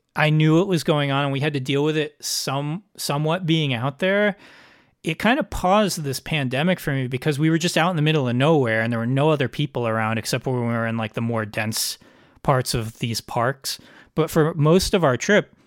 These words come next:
there were no people. So I just felt like I was just kind of, like, in nature and none of this other crazy shit was going on. That might sound selfish, I, I, but, you know, I don't intend it to be.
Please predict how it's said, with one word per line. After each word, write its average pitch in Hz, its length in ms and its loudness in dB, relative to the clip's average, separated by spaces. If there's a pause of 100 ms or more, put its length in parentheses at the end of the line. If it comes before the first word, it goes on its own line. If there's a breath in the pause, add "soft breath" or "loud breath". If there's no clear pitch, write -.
(220)
there 139 140 4
were 135 100 4
no 135 140 2
people. 185 320 -2
So 135 160 0
I 131 40 2
just 143 200 0
felt 160 240 4
like 139 240 0
I 127 60 4
was 123 140 0
just - 220 -4
kind 151 220 2
of, 123 120 -2
like, 120 300 -2 (720 soft breath)
in 180 220 8
nature 160 580 4
and 139 260 2
none 160 160 6
of 170 100 4
this 147 220 0
other 143 200 4
crazy 123 360 0
shit 151 240 -2
was 123 160 -2
going 120 320 0
on. 113 220 -2
That 147 120 2
might 175 180 6
sound 127 220 2
selfish, 120 540 -2
I, 120 60 -2
I, 120 380 -2
but, 135 320 -2 (160)
you 147 140 2
know, 117 260 0
I 139 60 0
don't 127 160 2
intend 110 340 -2
it 113 120 -4
to - 80 -8
be. 110 260 -8